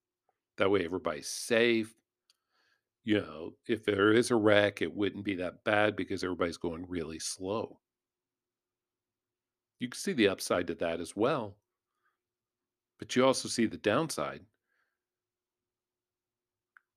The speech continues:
People would stop using that, that road because it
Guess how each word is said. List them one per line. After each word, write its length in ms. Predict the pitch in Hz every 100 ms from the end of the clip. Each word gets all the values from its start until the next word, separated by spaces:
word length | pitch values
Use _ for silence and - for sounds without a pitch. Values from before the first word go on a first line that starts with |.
| _
People 300 | 123 120 110
would 160 | 101 -
stop 400 | - 110 104 -
using 520 | 107 131 160 104 92
that, 340 | 90 90 85 - _ _ _ _ _ _ _ _ _ _ _ _ _ _
that 200 | 98 -
road 400 | 90 117 165 110
because 380 | 107 101 107 90
it 140 | 90